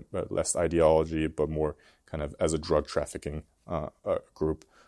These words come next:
Uh, and I think if,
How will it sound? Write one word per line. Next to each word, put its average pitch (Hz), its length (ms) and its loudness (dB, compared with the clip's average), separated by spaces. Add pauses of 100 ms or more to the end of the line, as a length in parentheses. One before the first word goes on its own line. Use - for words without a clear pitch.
(140)
Uh, 78 160 0
and 82 160 2
I 85 40 6
think 85 320 0 (1300)
if, - 340 4